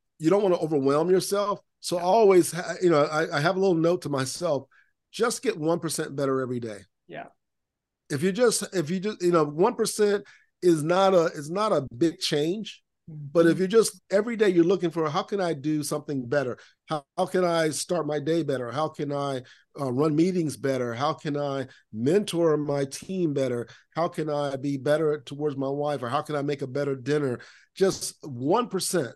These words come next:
Speaker 1: not, not, no big jumps. Because then, one, you're more open to it. Resistance, which usually when you try something new,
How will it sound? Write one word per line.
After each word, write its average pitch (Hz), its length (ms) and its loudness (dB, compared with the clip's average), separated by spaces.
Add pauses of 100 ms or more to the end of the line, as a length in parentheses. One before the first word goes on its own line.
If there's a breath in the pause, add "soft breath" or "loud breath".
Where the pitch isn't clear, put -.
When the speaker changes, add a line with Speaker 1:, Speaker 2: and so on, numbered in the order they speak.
(120)
Speaker 1:
not, 165 400 -2
not, 170 320 -2
no 196 160 2
big 180 260 4
jumps. - 520 -4 (600)
Because 143 400 2
then, 160 560 4 (560)
one, 156 480 2
you're 151 240 2
more 170 240 2
open 175 320 0
to 151 220 -2
it. 175 120 -4 (580)
Resistance, 156 920 2
which 156 180 0
usually 208 380 0
when 165 120 4
you 165 100 0
try 180 200 2
something 160 340 -2
new, 180 240 6